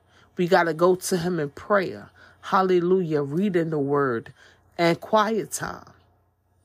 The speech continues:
We gotta learn to shut things off and let the Holy Spirit speak. Glory be to God. Hallelujah.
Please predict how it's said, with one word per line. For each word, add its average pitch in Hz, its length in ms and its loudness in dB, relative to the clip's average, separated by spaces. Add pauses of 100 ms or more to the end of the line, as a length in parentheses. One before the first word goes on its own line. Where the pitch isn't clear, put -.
(180)
We 180 100 0
gotta 170 260 4
learn 185 240 2
to 160 80 -2
shut 226 480 0 (100)
things 170 500 -2
off 208 340 2
and 160 160 -4
let 196 200 -2
the 151 100 -6
Holy 208 520 -4
Spirit 170 680 -6
speak. - 960 -8 (1300)
Glory 214 560 2
be 185 200 -4
to - 220 -6
God. - 540 -10 (640)
Hallelujah. 208 1160 -2